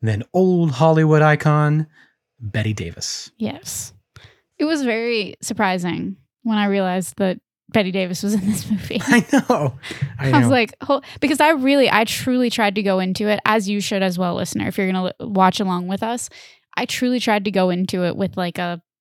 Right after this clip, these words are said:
Speaker 2: open-minded,
Speaker 1: Mm-hmm.
Speaker 2: "I don't really know what I'm in for, but I'm gonna appreciate it." And
Speaker 1: And then there's Bette Davis.
Speaker 2: yeah,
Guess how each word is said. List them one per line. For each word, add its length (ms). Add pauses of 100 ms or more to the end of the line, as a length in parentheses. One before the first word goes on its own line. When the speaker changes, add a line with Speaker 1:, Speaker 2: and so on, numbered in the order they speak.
(120)
Speaker 2:
open-minded, 880
Speaker 1:
Mm-hmm. 360
Speaker 2:
"I 40
don't 260
really 260
know 140
what 120
I'm 100
in 140
for, 320
but 160
I'm 160
gonna 260
appreciate 580
it." 220
And 340
Speaker 1:
And 160
then 180
there's 240
Bette 220
Davis. 300
Speaker 2:
yeah, 160